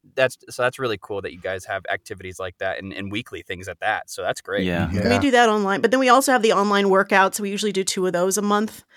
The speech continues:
Speaker 3: Mm-hmm.
Speaker 4: um,
Speaker 3: Cool.
Speaker 4: on Wednesday nights, and right now we're doing one a month that's a narration, which we did last night, and another one that's commercial focused,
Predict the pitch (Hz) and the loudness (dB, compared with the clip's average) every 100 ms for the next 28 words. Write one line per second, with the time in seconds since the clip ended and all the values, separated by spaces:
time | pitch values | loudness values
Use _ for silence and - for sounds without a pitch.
0 | - 107 101 202 196 185 175 190 180 190 | -6 -2 2 4 4 2 0 0 0 0
1 | - 202 190 190 208 - - - 190 190 | 0 0 2 2 2 0 -2 -2 -2 -2
2 | 180 196 190 196 190 190 180 180 180 185 | 2 2 4 2 2 0 0 -2 -2 0
3 | 202 208 202 208 - 196 190 190 - 185 | 2 2 4 2 0 0 2 0 -2 -4
4 | 190 185 185 233 269 269 240 220 202 190 | -2 -2 2 2 2 2 2 0 -2 -4
5 | 190 185 180 - 202 190 185 170 170 170 | 0 2 2 2 0 0 0 -2 0 -2
6 | 170 160 160 156 - - 190 165 156 160 | -2 -2 -2 -4 -6 -8 -6 -4 -4 -6
7 | 160 165 165 202 226 - | -4 -6 -2 -4 -4 -8